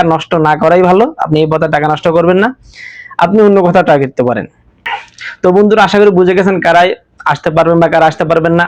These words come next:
আবার সহজ হওয়ার জন্য একটু বলে রাখি, যদি আপনি এমআরপি পাসপোর্ট থেকে ই পাসপোর্ট রূপান্তরিত করেন, সেখানে আপনি বয়স, নাম বা মা বাব-, মা বাবার নাম যেটাই সংশোধন করেন না কেন, আপনার যদি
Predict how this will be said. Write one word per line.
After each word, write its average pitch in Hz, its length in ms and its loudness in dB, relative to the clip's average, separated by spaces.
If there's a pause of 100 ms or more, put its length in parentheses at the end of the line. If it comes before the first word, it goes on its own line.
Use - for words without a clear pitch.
(120)
আবার 165 180 2 (100)
সহজ 175 260 2
হওয়ার 175 240 2
জন্য 185 160 2 (360)
একটু 147 140 -8 (100)
বলে 165 160 4
রাখি, 160 220 0 (580)
যদি 170 140 0 (100)
আপনি 196 200 2 (220)
এমআরপি 175 400 2
পাসপোর্ট 180 340 0
থেকে 196 240 0 (680)
ই 175 140 2
পাসপোর্ট 196 380 2
রূপান্তরিত 165 540 2
করেন, 135 180 0 (120)
সেখানে 165 240 0
আপনি 180 140 -2 (220)
বয়স, 165 360 2 (160)
নাম 160 180 0 (260)
বা 151 100 4 (360)
মা 147 140 0
বাব-, 160 220 0
মা 147 140 0
বাবার 175 260 2
নাম 180 80 2 (100)
যেটাই 175 260 0
সংশোধন 190 360 0
করেন 196 180 0
না 202 60 0
কেন, 208 140 -2 (540)
আপনার 170 280 -2
যদি 185 180 2